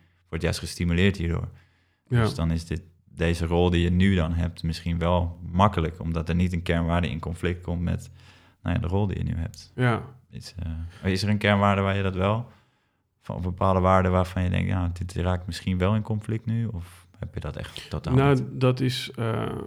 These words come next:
Speaker 2: eh, ik weet niet of ik, of ik het juiste woord vind, maar ik, ik ben nogal, eh, ik heb nogal veel zelfbehoud.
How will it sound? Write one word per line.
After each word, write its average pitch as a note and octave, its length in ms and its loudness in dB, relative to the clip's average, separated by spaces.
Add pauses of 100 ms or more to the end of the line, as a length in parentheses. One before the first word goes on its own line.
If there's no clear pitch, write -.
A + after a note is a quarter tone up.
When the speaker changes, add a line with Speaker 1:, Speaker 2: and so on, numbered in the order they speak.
(120)
Speaker 2:
eh, A2 360 -6 (460)
ik A2+ 100 -12
weet A#2+ 100 2
niet A2+ 240 -2 (760)
of B2 200 -10
ik, - 100 -14
of A#2+ 120 -6
ik - 60 -16
het A#2+ 100 -4
juiste A2+ 300 0
woord A#2 260 0
vind, B2+ 320 -2
maar A2+ 260 0 (140)
ik, - 260 -6
ik A2+ 180 -4
ben A2+ 180 2
nogal, A#2+ 520 0
eh, A2+ 260 -4 (1400)
ik - 140 -16
heb A2+ 140 -4
nogal A2+ 600 -4
veel A#2 240 -2
zelfbehoud. B2 840 -2